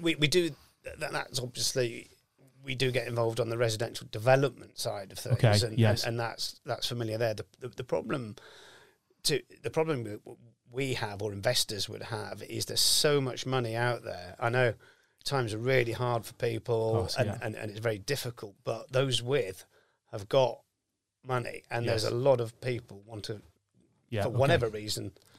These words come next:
Speaker 1: safe as houses, the old phrase, they
Speaker 2: Yeah.
Speaker 1: want to invest in commercial property.
Speaker 2: Yes.
Speaker 1: So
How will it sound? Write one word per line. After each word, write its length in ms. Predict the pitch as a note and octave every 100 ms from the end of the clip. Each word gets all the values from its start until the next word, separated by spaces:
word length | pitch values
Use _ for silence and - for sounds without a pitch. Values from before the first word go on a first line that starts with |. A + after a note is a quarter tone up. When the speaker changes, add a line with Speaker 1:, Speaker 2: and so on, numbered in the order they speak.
| _ _
Speaker 1:
safe 260 | - E3+
as 100 | G#2
houses, 500 | G2+ G#2+ G#2 G2+ G#2 A2 A#2+
the 80 | B2+
old 200 | A2+ G2+
phrase, 380 | B2 A#2 A#2 A#2
they 80 |
Speaker 2:
Yeah. 100 | B2+
Speaker 1:
want 100 | A#2+
to 80 | A#2+
invest 320 | A2 G#2+ A#2+ B2+
in 120 | A#2
commercial 400 | A#2+ A2 G#2+ -
property. 480 | - - - - -
Speaker 2:
Yes. 340 | A2 G2+ - - _
Speaker 1:
So 360 | - B2+ A#2+